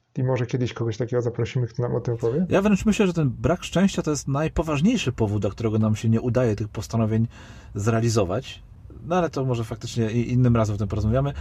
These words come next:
Speaker 2: ale to wydaje mi się, że to jest właśnie
Speaker 1: A brak
Speaker 2: najpoważniejsze,
Speaker 1: czasu.
Speaker 2: natomiast to brak czasu to jest, e, to jest
Speaker 1: To jest
Speaker 2: na-,
Speaker 1: wymówka.
Speaker 2: największa ściema i największa wymówka.
Speaker 1: Tak, bo to jest tak naprawdę brak priorytetów. My nie ustawiliśmy sobie tego priorytetu na samym, i na
Speaker 2: Dokładnie.
Speaker 1: samej górze.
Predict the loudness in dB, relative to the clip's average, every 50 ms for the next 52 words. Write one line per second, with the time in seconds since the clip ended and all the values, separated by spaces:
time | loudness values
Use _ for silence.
0 | -8 -2 0 0 2 2 2 0 0 0 0 0 0 0 -2 -2 0 0 0 0
1 | 2 2 2 2 2 0 0 0 0 -2 0 0 0 0 0 -2 -6 -14 -18 -18
2 | -18 -20 -20 -6 -2 0 0 2 2 0 0 0 0 -2 -2 -2 -4 -4 -2 0
3 | 0 0 -2 -4 -4 -2 0 2 2 2 2 2 0 0 0 2 2 2 2 2
4 | 4 6 6 8 8 8 8 6 6 4 2 2 0 -2 -4 -6 -4 -2 0 2
5 | 4 4 4 4 4 2 2 2 2 2 0 0 0 0 2 2 2 0 -2 -4
6 | -8 -10 -10 -12 -18 -10 -4 0 2 2 2 2 2 2 2 2 2 2 2 2
7 | 2 2 4 4 4 4 4 4 4 2 2 4 4 4 4 4 2 0 0 -2
8 | -4 -2 0 0 2 4 4 4 2 2 2 2 2 2 2 2 2 0 0 0
9 | 0 0 2 0 0 0 0 -2 -2 -2 -2 -2 -2 -2 0 2 2 2 2 -2
10 | -6 -6 -4 -2 -2 -2 0 0 0 2 0 0 -2 -2 -4 -2 0 0 0 2
11 | 2 2 4 4 4 4 2 2 0 -2 -4